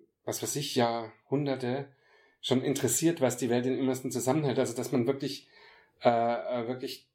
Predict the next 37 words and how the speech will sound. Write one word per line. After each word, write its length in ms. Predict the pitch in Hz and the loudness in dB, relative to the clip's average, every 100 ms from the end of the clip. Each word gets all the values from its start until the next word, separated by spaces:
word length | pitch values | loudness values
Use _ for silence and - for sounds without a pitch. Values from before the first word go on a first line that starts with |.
| _ | _
sich 500 | - - - 131 - | -20 -6 -2 -2 2
ganz 240 | 135 139 | 2 0
fundamentale 760 | - 175 165 143 127 123 123 120 | -8 -6 -4 -4 -4 -6 -6 -6
Fragen 460 | - - 107 131 | -10 -8 -8 -8
stellt 420 | 120 - 110 139 175 | -10 -2 0 0 -2
und 160 | 135 | -2
wirklich 260 | 135 151 147 | -2 -2 -4
etwas 260 | 131 120 | -4 -4
erforscht, 580 | 127 - 117 160 185 - | -4 -2 0 2 0 -2
was 280 | 143 - - _ - _ - | -2 -2 -8 _ -20 _ 2
die 80 | |
Menschheit 320 | 127 135 143 131 | 4 4 0 -10
eben 160 | 131 | -8
noch 120 | 127 | -8
nicht 220 | 127 123 - | -10 -10 -4
weiß, 460 | 110 104 101 - | -2 -2 -4 -8
ja. 140 | 117 139 | -6 -4
Also 200 | 139 127 | -2 -2
man 240 | 123 123 | -2 -2
ist 160 | 120 - | -4 -6
da 100 | 131 | -4
wirklich, 360 | 131 - - _ _ _ _ - | -4 -8 -12 _ _ _ _ -8
ich 120 | - | 2
suche 220 | 139 131 | 2 2
zum 140 | - 117 | 0 0
Beispiel 260 | 117 - | 0 0
eben 160 | 110 113 | -2 -2
nach 200 | 110 - - | -2 -6 -4
dunkler 280 | 127 127 123 | -4 0 0
Materie, 720 | 107 101 123 156 165 165 185 | 0 -2 0 2 2 0 0
ja, 220 | 135 151 | 0 0
und, 240 | 135 123 | -2 -4
äh, 260 | 131 120 117 | -2 0 0
in, 160 | 113 110 | -2 -4
in 160 | 90 | -2
einem 140 | 107 104 | -2 -2
speziellen 720 | - 101 - 110 120 113 | -4 -4 2 4 6 4